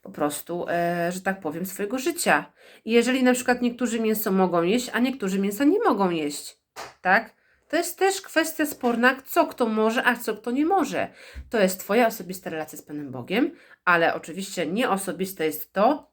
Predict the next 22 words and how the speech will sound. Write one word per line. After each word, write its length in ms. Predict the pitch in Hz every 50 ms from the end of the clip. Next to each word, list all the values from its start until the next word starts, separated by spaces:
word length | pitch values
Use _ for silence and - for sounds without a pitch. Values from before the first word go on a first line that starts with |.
| _ -
by 220 | 170 170 254 277
głosić 420 | - 180 180 175 - 202 190 - -
Ewangelię 500 | 170 185 185 165 147 151 147 147 147 147
wszystkim, 720 | - - - 170 170 - - - - 165 180 233 349 427 415 - _ _ _ _ _ _ _ _ _ _ _
o 80 | 175 175
tym, 160 | 170 165 147
co 120 | - -
mówiłam, 380 | 156 151 147 151 147 143 139 139 139 - _ _ - - - - -
co 100 | - 165
mówiłam 300 | 160 151 160 156 151 151
ostatnio, 560 | 151 - - 147 127 - - 185 240 302 285 - - - - - - - - _ _
ale 460 | - 196 180 160 151 160 185 262 294 - _ _ _ _ _ _ -
zwłaszcza 560 | 180 - 170 196 247 277 269 - - 185 156
tym, 480 | - _ - 180 175 208 254 302 302 -
których 360 | - - 208 196 226 208 190
Bóg 200 | 170 180 202 196
do 80 | 233
ciebie 240 | 233 - 226 208 202
przysyła, 560 | 208 - 339 320 - - 494 403 269 185 175
bo 160 | 175 202 240 240
nie 180 | 294 330 359
wszyscy 640 | 359 - - 494 508 508 - - - 302 294 285